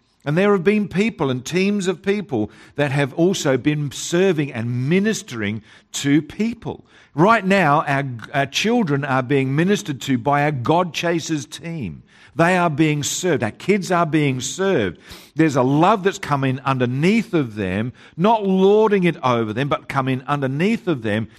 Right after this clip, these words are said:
to lift them up and to raise them up, to give them a hand up, not a hand out. Uh, we are called to raise up people. Just as Christ ra-, was raised from the dead,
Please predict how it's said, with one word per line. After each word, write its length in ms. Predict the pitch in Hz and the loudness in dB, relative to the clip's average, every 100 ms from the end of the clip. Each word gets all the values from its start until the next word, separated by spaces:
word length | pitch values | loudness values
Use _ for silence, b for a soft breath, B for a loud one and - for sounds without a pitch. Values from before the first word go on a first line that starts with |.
| b b - | b b -4
to 140 | 113 | 0
lift 340 | 123 196 220 | 2 2 0
them 180 | 196 170 | -2 0
up 200 | 139 135 | 0 -2
and 100 | 113 | -8
to 80 | 110 | -6
raise 440 | 110 143 180 190 | -2 0 2 2
them 120 | 139 117 | 0 -4
up, 80 | B B | B B
to 80 | 147 | 0
give 240 | 156 240 | 2 4
them 100 | 220 | 2
a 100 | 151 | 0
hand 400 | 117 151 165 165 | -2 0 0 0
up, 280 | 180 165 135 | 0 0 0
not 180 | 131 123 | 0 0
a 80 | |
hand 300 | 110 113 104 | -2 -2 -2
out. 220 | 101 80 - _ b b b b b b | -4 -6 -10 _ b b b b b b
Uh, 100 | 123 | -8
we 300 | 139 143 190 | -4 2 4
are 100 | 208 | 4
called 440 | 202 - 214 214 165 | -2 0 2 2 2
to 80 | |
raise 680 | 151 147 165 185 196 190 165 - | 2 4 4 4 4 4 2 -2
up 400 | 160 156 - _ | -2 -2 -4 _
people. 540 | - 151 160 113 78 - b b b b | -2 0 0 -4 -10 -12 b b b b
Just 320 | 185 220 - | 0 0 0
as 120 | 180 | -2
Christ 540 | - - 180 190 175 - | -2 -2 0 2 -2 -6
ra-, 540 | 120 139 160 175 170 | -4 0 2 4 4
was 160 | 151 135 | 2 0
raised 720 | 131 139 170 196 208 202 - | 0 2 4 4 4 0 -4
from 400 | - 190 196 196 | -4 0 0 2
the 80 | 180 | 2
dead, 420 | 170 170 101 | 2 2 -2